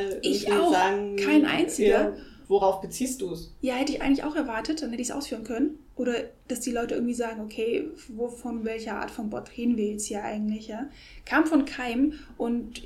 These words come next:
Speaker 1: ich muss dazu sagen, wir sind ja bei Facebook mit vielen Leuten befreundet, die sich auch mit diesen Themen beschäftigen und auseinandersetzen. Es ist jetzt nicht so, dass die,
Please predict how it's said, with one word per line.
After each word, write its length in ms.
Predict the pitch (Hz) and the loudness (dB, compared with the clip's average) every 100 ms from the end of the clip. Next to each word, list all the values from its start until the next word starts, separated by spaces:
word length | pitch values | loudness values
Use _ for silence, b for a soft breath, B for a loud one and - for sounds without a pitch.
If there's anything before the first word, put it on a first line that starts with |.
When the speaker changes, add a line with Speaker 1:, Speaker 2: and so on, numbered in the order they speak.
| - | -4
Speaker 1:
ich 80 | 247 | -2
muss 140 | 262 | 0
dazu 220 | 233 269 | -2 -4
sagen, 320 | 247 233 233 220 | -4 -2 -4 -4
wir 120 | 226 | -4
sind 180 | 247 240 | -2 0
ja 80 | 233 | -2
bei 140 | 220 | -4
Facebook 420 | 214 233 226 220 | -4 -4 -4 -4
mit 240 | 214 214 - | -4 -6 -6
vielen 220 | 240 226 | -4 -4
Leuten 220 | 214 214 | -4 -2
befreundet, 540 | 214 - 220 214 208 214 | -4 -6 -6 -2 -2 -2
die 200 | 214 208 | -2 -2
sich 220 | - - | -4 -8
auch 100 | - | -4
mit 100 | 214 | -4
diesen 180 | - 214 | -4 -4
Themen 160 | 220 214 | -2 -2
beschäftigen 480 | 214 - - 214 | -2 -6 -6 -4
und 60 | 208 | -4
auseinandersetzen. 640 | - 208 220 226 208 - 208 | -4 -4 -2 -2 -4 -6 -6
Es 80 | |
ist 100 | 220 | -6
jetzt 160 | 226 220 | -6 -6
nicht 120 | 214 | -6
so, 120 | 220 | -4
dass 240 | 226 214 - | -4 -6 -8
die, 320 | 220 214 208 | -6 -6 -6